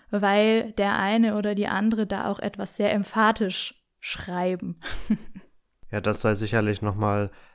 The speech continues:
Speaker 2: erwähnt bei aller Kritik,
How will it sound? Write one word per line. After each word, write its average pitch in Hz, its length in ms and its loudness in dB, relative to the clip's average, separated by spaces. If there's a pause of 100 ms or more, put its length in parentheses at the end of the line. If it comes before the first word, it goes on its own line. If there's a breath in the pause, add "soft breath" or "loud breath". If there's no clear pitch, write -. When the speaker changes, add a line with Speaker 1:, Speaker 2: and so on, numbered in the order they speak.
(120)
Speaker 2:
erwähnt 113 840 2 (140)
bei 95 600 0
aller 101 260 2
Kritik, - 580 -8